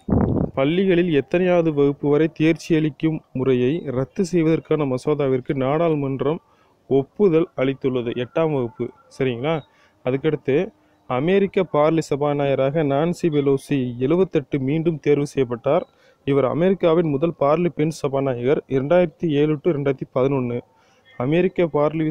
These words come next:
சப-, சபாநாயகரான நான்சி பெலோசி மீண்டும் தேர்வு செய்யப்பட்டார். இவர் அமெரிக்காவின் முதல் பார்லி பெண் சபாநாயகர்.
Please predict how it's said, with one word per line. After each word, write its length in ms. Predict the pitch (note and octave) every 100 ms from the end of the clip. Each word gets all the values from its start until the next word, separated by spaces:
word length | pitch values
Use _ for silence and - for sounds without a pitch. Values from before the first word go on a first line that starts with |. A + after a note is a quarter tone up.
| -
சப-, 220 | C#3+ C3
சபாநாயகரான 840 | - C3+ C#3 C#3+ C#3 C#3 C3+ C3+ D#3
நான்சி 480 | C3 D3+ D#3+ -
பெலோசி 580 | D3 C3+ C#3 C3+ C#3 C3 B2 - _ _ - - -
மீண்டும் 380 | D3 E3 F3+
தேர்வு 260 | D3+ D3 D3
செய்யப்பட்டார். 640 | - C3+ B2+ B2 B2 - _ _ _ _ -
இவர் 200 | C3 C#3
அமெரிக்காவின் 720 | B2+ D3+ F#3 F3 E3 E3 D3+
முதல் 240 | C#3+ E3 -
பார்லி 300 | C#3 D#3+ D#3+
பெண் 180 | C3+ D#3+
சபாநாயகர். 760 | - - C#3 C#3 B2+ B2+ F#3+